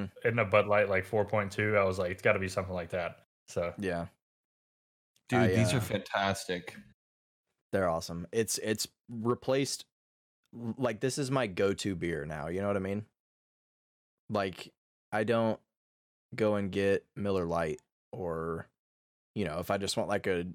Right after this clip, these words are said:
Speaker 1: an easy, chill, sit back, relax beer, this is my go-to beer now.
Speaker 3: I want four hundred of them.
Speaker 1: I, <laughs> I literally want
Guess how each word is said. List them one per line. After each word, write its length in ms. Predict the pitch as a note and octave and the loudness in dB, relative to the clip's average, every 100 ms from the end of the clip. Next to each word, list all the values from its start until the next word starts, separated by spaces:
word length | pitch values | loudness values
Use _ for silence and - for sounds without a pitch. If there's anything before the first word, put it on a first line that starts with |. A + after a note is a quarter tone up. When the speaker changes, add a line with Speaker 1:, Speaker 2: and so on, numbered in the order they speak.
| - | -6
Speaker 1:
an 120 | G2 | -4
easy, 460 | G2+ G#2+ G#2 G2+ F2+ - | -2 -2 -2 -4 -6 -6
chill, 380 | - A2+ G2+ F#2+ | 0 2 2 0
sit 280 | - G#2 | -2 -2
back, 300 | G2 F#2 F#2 - G2 | 0 -2 -2 -8 -2
relax 420 | F#2+ F#2 F2+ - | 0 0 -2 -10
beer, 480 | - F#2 E2+ E2+ - _ _ _ _ _ _ _ _ _ _ _ _ _ _ A#2 | -8 -4 -2 -4 -8 _ _ _ _ _ _ _ _ _ _ _ _ _ _ -2
this 160 | - | -2
is 120 | F#2+ | -2
my 140 | F#2+ F2+ | -2 -2
go-to 360 | F2 E2 F2+ | -2 -4 -6
beer 220 | D2+ A#1 G1+ | -8 -12 -14
now. 220 | G1+ G1+ - _ _ _ _ - | -14 -16 -20 _ _ _ _ 2
Speaker 3:
I 80 | |
want 240 | A#2 C#3 G#2+ | 4 4 2
four 300 | - C3 A#2 | 0 4 4
hundred 320 | A#2 G#2+ F2 | 4 2 2
of 180 | B1 - | -2 -6
them. 240 | - A1+ - _ _ _ _ _ - | -10 -10 -12 _ _ _ _ _ 0
Speaker 1:
I, 200 | - F3+ - D#3+ - - - | 4 4 2 0 0 -4 -6
<laughs> 440 | _ - - - | _ -20 -16 -4
I 120 | D3 | 0
literally 400 | D3+ C#3 D#3+ F3 E3 | 2 4 6 6 6
want 360 | E3+ E3 D#3 | 4 4 0